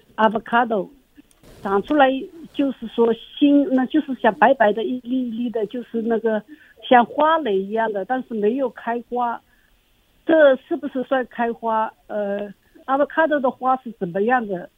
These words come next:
而且这个，我觉得这个茎啊，好像软软的，不是硬硬的，那怎么支撑那个 avocado？是不是缺了什么东西？我放了，呃，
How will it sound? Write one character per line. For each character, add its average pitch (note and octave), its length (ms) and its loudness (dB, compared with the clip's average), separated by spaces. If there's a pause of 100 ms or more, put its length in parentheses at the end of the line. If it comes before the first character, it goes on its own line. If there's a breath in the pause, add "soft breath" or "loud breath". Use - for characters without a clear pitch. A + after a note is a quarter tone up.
(440)
而 A#3 320 2
且 C#4 180 0
这 D#4 140 -6
个， C4+ 300 2 (140)
我 G3+ 240 -4 (140)
觉 B3 100 -2
得 C4 120 4
这 C4+ 120 -10
个 C#4 100 -4 (160)
茎 D#4+ 320 4
啊， G#3 200 0
好 F3+ 120 -8
像 A3 160 -2
软 G3+ 260 2
软 A#3+ 220 2
的， F#3+ 100 -4
不 - 160 -8
是 C#4+ 140 -8
硬 C4+ 260 -4
硬 A#3 120 -4
的， F#3 200 -2
那 B3+ 260 -2
怎 F#3 100 -6
么 B3 100 -2 (220)
支 C#4+ 160 -2
撑 D4+ 340 4
那 C4+ 120 0
个 G#3+ 160 -6
avocado？ G#3 720 0
是 D4+ 80 -6
不 B3 140 -4
是 B3 160 -8
缺 - 240 0
了 C4 200 4
什 G3 120 -2
么 F#3+ 120 -2
东 B3+ 220 -2
西？ D4 300 -6 (1160 soft breath)
我 A3 680 4
放 D4+ 240 0
了， B3 220 -2
呃， G3+ 340 -2